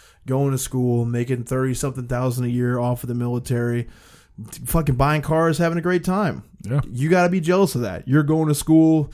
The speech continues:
Speaker 1: you don't have money, uh, your, your parents are paying for everything, which is exactly how it started off for Christopher. I mean, he was a good student,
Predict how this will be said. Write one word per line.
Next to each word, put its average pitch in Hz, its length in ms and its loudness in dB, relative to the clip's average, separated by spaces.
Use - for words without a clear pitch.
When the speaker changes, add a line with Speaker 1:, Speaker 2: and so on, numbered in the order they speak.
Speaker 1:
you 135 100 0
don't 160 140 2
have 151 320 0
money, 143 460 0
uh, 123 320 2
your, 131 340 2
your 131 420 0
parents 151 440 2
are 135 60 -4
paying 143 280 0
for 135 140 -2
everything, 135 560 0
which 156 140 4
is 185 140 2
exactly 196 440 2
how 151 160 4
it 131 60 2
started 135 280 0
off 139 140 2
for 120 80 -6
Christopher. 95 540 -2
I - 20 -8
mean, 120 160 -4
he 143 80 2
was 170 160 4
a - 20 -6
good 151 180 0
student, 151 420 -2